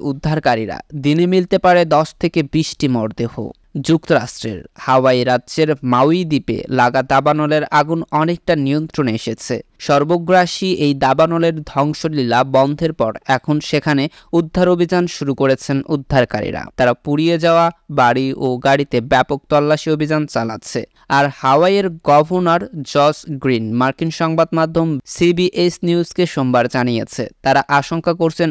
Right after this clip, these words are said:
উদ্ধার অভিযান চলার সময় দিনে দশ থেকে বিশটি মরদেহ পেতে পারেন উদ্ধারকারীরা। গত মঙ্গলবার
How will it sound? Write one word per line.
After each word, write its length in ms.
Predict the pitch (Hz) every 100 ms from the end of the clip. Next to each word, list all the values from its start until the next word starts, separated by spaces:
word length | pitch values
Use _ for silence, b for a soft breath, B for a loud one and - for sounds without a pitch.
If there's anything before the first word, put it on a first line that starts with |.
| -
উদ্ধার 320 | 139 139 147
অভিযান 320 | 139 147 151 143
চলার 300 | 156 151 151
সময় 280 | 160 160 156
দিনে 240 | 139 120
দশ 220 | 117 143 151 -
থেকে 180 | 156 156
বিশটি 360 | 151 151 - 156 127
মরদেহ 420 | 127 147 151 156 160
পেতে 240 | 160 156
পারেন 300 | 156 151 151 -
উদ্ধারকারীরা। 760 | 139 127 131 120 160 - - - _ _ 143
গত 240 | 139 165 202
মঙ্গলবার 600 | 165 135 127 123 104 60